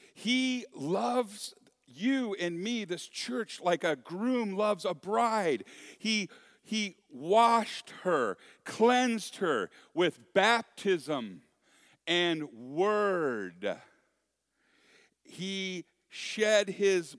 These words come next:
blood for his church so that by his blood cleansing her, she becomes holy and blameless. His work for you and for me,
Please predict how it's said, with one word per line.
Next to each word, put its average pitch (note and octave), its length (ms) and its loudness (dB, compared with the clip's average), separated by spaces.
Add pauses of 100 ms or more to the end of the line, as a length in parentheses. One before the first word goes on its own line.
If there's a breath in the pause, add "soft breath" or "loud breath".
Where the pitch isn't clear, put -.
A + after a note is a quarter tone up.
(120)
blood E3+ 720 2
for D#3 200 -4
his C#3 220 -8
church F3+ 540 -6
so F3 200 -2
that E3 260 -2 (280 loud breath)
by G3+ 300 4
his F#3 300 0
blood F#3 560 2
cleansing F3 480 -4
her, D#3+ 360 -2 (380 loud breath)
she G#3 480 -6
becomes F#3 800 -4
holy F#3+ 800 0
and D#3 240 -4
blameless. D#3+ 1160 -4 (1300)
His F#3 320 0
work A2 400 -8 (880)
for E3+ 360 -4
you C#3 340 -4
and A2+ 160 -10
for B2 240 -8
me, A2+ 320 -6